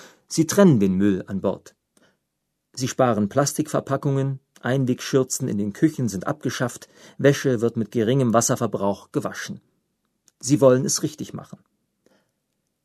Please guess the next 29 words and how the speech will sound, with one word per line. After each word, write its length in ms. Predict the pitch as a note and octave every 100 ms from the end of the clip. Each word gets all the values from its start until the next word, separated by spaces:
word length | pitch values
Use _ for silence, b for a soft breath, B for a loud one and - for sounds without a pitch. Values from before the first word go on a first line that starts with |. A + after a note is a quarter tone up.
| _
Im 160 | D3 C3+
Hafen 320 | F3 A3 D#3+
von 180 | C#3+ B2
Arrecife 840 | B2+ A#2+ - - G#3 - G#2+ C#3 F3+ b b
wird 120 | - C3+
der 80 |
Müll 240 | B2+ D3 D3+
der 100 | B2
Nova 360 | A#2+ A#2 C3
ausgeladen. 720 | B2 A2 - G2+ F#2 - E2+ - _ _ _ _ _ _
Ein 120 | D3+
L 160 | E3 D#3+
K 180 | D3 C3+
W 280 | C#3+ E3+ -
stellt 320 | - D3 C3+ -
zwei 340 | - C3+ C#3
Schuttmulden 600 | - E3+ - C3+ C3 B2+
ans 180 | C3+ -
Schiff. 360 | - - - _ _ _ _ _ _ -
Die 60 | B2+
Säcke 260 | D#3+ E3
mit 120 | C#3
sortiertem 480 | C3 B2 D3 C#3+ A2+
Müll 360 | B2 C#3 E3+ D3+ b b
werden 180 | D3 C3+
mit 160 | B2+ -
einem 260 | B2 A#2+
Gabelstapler 840 | A2 C#3 A2+ G#2+ - G#2+ G2 G2+ F#2+
hineingehievt. 840 | F2+ G#2+ G2+ G2+ F#2+ G#2 - -